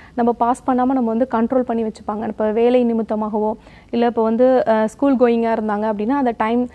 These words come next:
அ, break வர வரலையும் வந்து அந்த urine போகிறத வந்து control பண்ணி வைக்கும்பொழுது நமக்கு இந்த, அ, கிட்னி stones வந்து உருவாகிறதுக்கான வாய்ப்புகள் இருக்கு. அதனால வந்து நமக்கு இப்ப urine போகணும் அப்படிங்கிற அந்த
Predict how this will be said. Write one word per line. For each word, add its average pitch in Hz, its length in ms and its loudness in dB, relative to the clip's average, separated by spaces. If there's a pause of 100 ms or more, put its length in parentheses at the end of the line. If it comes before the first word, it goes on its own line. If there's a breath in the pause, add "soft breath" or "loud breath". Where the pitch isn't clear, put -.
(260 loud breath)
அ, 220 200 0
break 240 300 4
வர 226 200 2
வரலையும் 233 260 2
வந்து 233 240 0
அந்த 214 380 2
urine 254 380 2
போகிறத 220 500 0
வந்து 226 220 0
control 247 360 2
பண்ணி 247 340 0
வைக்கும்பொழுது 220 480 -2
நமக்கு 254 420 -4 (380 loud breath)
இந்த, 233 260 2
அ, 220 60 2
கிட்னி 233 540 2 (120)
stones 254 220 2
வந்து 233 300 0
உருவாகிறதுக்கான 226 520 -2
வாய்ப்புகள் 208 440 -2
இருக்கு. 202 180 -2
அதனால 220 240 -2
வந்து 254 180 -2
நமக்கு 214 280 -2
இப்ப 202 220 0 (280 loud breath)
urine 269 300 2
போகணும் 254 420 2
அப்படிங்கிற 240 180 2
அந்த 220 160 -2